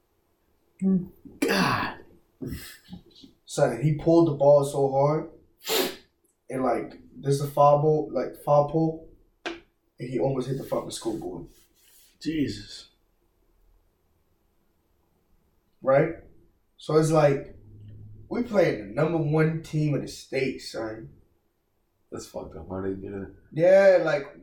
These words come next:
Speaker 2: what the fuck?
Speaker 3: One plays last. I wonder why they started doing that. Why don't they do one and two? Maybe 'cause they wanna save the good people for the last.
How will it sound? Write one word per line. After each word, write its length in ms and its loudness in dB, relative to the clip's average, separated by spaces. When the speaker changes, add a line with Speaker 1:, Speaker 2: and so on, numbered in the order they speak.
Speaker 2:
what 220 -4
the 160 -10
fuck? 380 0
Speaker 3:
One 380 -10
plays 340 -12
last. 580 -10
I 40 -16
wonder 240 -12
why 280 -8
they 100 -12
started 340 -16
doing 220 -12
that. 180 -16
Why 180 -10
don't 220 -4
they 60 -4
do 60 -4
one 240 -6
and 140 -10
two? 300 -10
Maybe 260 -6
'cause 140 -6
they 80 -2
wanna 220 -6
save 280 -4
the 80 -4
good 220 -4
people 240 -6
for 160 -10
the 80 -6
last. 500 -8